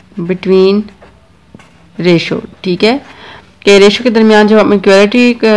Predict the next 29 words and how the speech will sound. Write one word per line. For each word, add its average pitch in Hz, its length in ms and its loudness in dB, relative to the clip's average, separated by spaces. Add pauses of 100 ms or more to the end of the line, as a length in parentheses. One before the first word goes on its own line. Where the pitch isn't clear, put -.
यूज़ 202 280 0
करते 196 280 -2
हैं 202 80 2
तो 196 60 -2
इसको 196 180 -4
हम 202 60 0
proportion 190 460 -4
कहते 202 240 0
हैं। 202 100 2
जिस 196 160 -6
तरह 202 140 0
से 196 120 -6
ये 196 140 0
जो 196 100 -2
four 196 300 0 (100)
dot 175 220 0
हैं 185 80 0
ये 175 180 0
वाले, 156 300 -4 (460)
तो 202 80 -4
ये 220 160 2
हमारे 208 280 4
पास 196 180 0
क्या 180 180 2
हैं? 190 240 0
Proportion 165 560 -4
है, 165 200 -6 (1400)
ठीक 180 240 -8
है। 285 320 -4